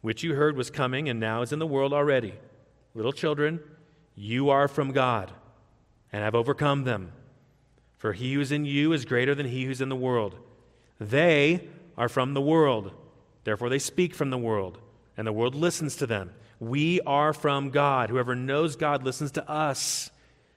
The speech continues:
Whoever is not from God does not listen to us. By this we know the spirit of truth and the spirit of error. Beloved, let us love one another, for love is from God. And whoever loves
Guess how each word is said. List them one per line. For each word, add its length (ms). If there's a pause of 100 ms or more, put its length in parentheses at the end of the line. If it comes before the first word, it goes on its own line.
(160)
Whoever 220
is 140
not 260
from 140
God 320
does 180
not 160
listen 420
to 220
us. 440 (460)
By 140
this 320
we 140
know 200
the 80
spirit 280
of 100
truth 320
and 80
the 80
spirit 240
of 80
error. 300 (920)
Beloved, 460 (600)
let 140
us 140
love 340
one 160
another, 440 (720)
for 120
love 460
is 140
from 400
God. 360 (680)
And 80
whoever 240
loves 720